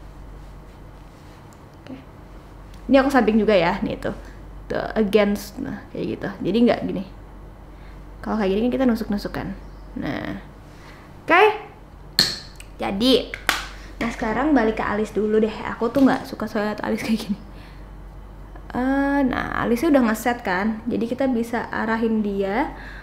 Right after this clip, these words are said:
Kalian udah, udah kaku gitu loh si alisnya. Terus biasanya aku pakai pensil alis. Nah, ini aku lebih suka B L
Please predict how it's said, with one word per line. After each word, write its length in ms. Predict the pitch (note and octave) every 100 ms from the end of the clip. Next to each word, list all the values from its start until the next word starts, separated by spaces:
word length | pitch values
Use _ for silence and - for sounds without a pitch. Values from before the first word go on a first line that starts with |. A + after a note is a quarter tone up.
| - -
Kalian 240 | B3 C4+
udah, 160 | A#3 -
udah 240 | A3+ A3+
kaku 320 | A3+ G#3+ B3 A3
gitu 160 | A3+ A3
loh 160 | G3 G3 -
si 160 | -
alisnya. 400 | G3 G3 G3+ G3+ - - - - - -
Terus 640 | D4 A#3+ C#4 D#4 - - -
biasanya 480 | G#3 G3+ G3+ A#3+ A#3
aku 80 | C4
pakai 240 | A3 A#3
pensil 320 | A3+ G#3 G#3
alis. 240 | F3+ F3+ F3+
Nah, 80 | G3+
ini 80 |
aku 80 | A3
lebih 160 | A#3+ A#3
suka 160 | A#3
B 160 | G#3+ G3
L 240 | F3+ F3